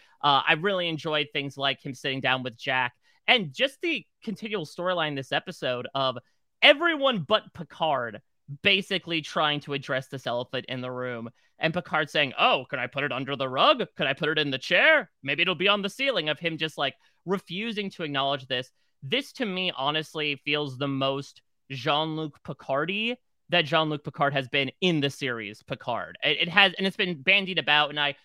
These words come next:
don't completely agree with it, but I will say that by comparison with the other, what, like, twenty-one episodes we've had, those have just kind of felt like Patrick Stewart giving monologues.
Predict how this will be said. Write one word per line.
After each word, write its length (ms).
don't 300
completely 600
agree 280
with 180
it, 160
but 140
I 120
will 160
say 440
that 240
by 220
comparison 840
with 280
the 160
other, 440
what, 340
like, 160
twenty-one 520
episodes 460
we've 160
had, 320
those 240
have 160
just 200
kind 200
of 80
felt 240
like 180
Patrick 400
Stewart 520
giving 280
monologues. 640